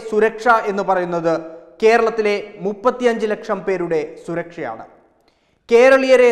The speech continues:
സംബന്ധിച്ചിടത്തോളം ഇതിൽ രാഷ്ട്രീയമില്ല. അങ്ങനെ രാഷ്ട്രീയമില്ലാത്തത് കൊണ്ടാണ് ഡി എം കെയുടെ ഇടുക്കി ജില്ലാ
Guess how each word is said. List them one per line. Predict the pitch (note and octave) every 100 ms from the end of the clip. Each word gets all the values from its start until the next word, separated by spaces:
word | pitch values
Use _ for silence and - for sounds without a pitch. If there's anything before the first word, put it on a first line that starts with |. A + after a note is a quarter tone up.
| A#3
സംബന്ധിച്ചിടത്തോളം | A3 A3 G#3+ G#3+ G#3 F#3+ G3+ F#3 F3 D#3+ - - F3+
ഇതിൽ | F#3+ F3+ F3
രാഷ്ട്രീയമില്ല. | F3+ F3+ F#3 E3 C3 A#2+ - _ _ _ -
അങ്ങനെ | A3 C4+ C#4 B3
രാഷ്ട്രീയമില്ലാത്തത് | A#3+ B3+ - C#4 C#4 C4 B3+ B3+ B3+ A3+
കൊണ്ടാണ് | A#3+ A3+ A3 G#3+ G#3 - - D3+
ഡി | E3 A#3
എം | B3+ -
കെയുടെ | B3 A#3+ A#3 A3+ A3+ G#3 G3+
ഇടുക്കി | B3 B3+ C4 A3
ജില്ലാ | A#3 A#3